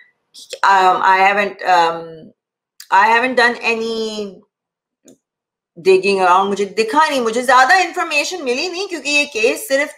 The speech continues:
तीन चार महीने पुराना है। मैं काफी ढूंढा मैंने कि मुझे मिल जाए, पता चल जाए कि ये बंदा पकड़ा गया या कहाँ है, क्या नहीं।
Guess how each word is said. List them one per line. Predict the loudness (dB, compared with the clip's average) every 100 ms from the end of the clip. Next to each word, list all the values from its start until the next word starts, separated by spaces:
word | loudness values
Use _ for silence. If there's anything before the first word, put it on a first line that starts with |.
| -14
तीन | -10 -4
चार | 2 2
महीने | 0 -6 -6
पुराना | -4 -2 -2 -2
है। | -2 -4 -10 _ _ -8
मैं | -2
काफी | 0 0 -2
ढूंढा | -6 -4 -2
मैंने | -2 -4 -6
कि | -6
मुझे | -6 -6
मिल | -6 -4
जाए, | 0 0
पता | 0 -4
चल | -2 -2
जाए | 0 -2
कि |
ये | -4
बंदा | -4 -2 -2
पकड़ा | -2 0 0
गया | 0 2 2
या | 2 -2
कहाँ | -6 -6 -2 0
है, | 0 -4
क्या | -4 -8
नहीं। | -8